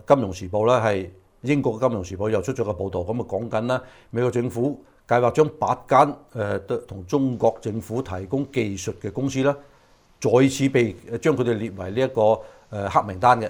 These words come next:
因為佢哋係協助呢監控維吾爾族人嘅，李生。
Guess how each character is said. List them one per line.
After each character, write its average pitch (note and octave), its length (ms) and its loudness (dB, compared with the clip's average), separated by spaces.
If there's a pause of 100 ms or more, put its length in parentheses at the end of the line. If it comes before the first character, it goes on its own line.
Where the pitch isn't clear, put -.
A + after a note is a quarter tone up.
(100)
因 A#2 100 -6
為 C3+ 180 2
佢 G#2+ 140 -4
哋 G2+ 100 -2
係 G2+ 120 -4
協 G2+ 340 -8 (160)
助 G#2 240 -2
呢 B2+ 160 0
監 A#2+ 300 6
控 G#2 240 -4
維 - 20 -8
吾 F2+ 40 -6
爾 E2+ 300 -8
族 G2 140 -8
人 F2 180 -10
嘅， G2+ 200 -6
李 G2 80 -6
生。 A2 120 0